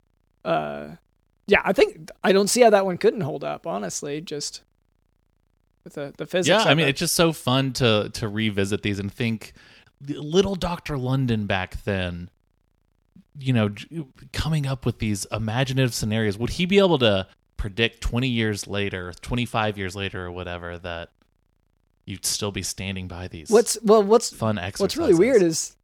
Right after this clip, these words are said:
Speaker 1: 'cause that article, part-, or that, that part of it in particular,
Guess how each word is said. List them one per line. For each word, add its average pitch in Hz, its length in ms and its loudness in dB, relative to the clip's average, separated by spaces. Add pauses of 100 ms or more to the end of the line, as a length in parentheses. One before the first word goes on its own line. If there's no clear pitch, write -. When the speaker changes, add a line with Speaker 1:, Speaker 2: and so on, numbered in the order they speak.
Speaker 1:
'cause 190 180 4
that 226 280 10
article, 190 360 4
part-, 185 300 -6
or 185 100 4
that, 202 240 4
that 190 180 2
part 175 220 2
of 170 60 -4
it 175 120 2
in 180 100 -10
particular, 160 640 0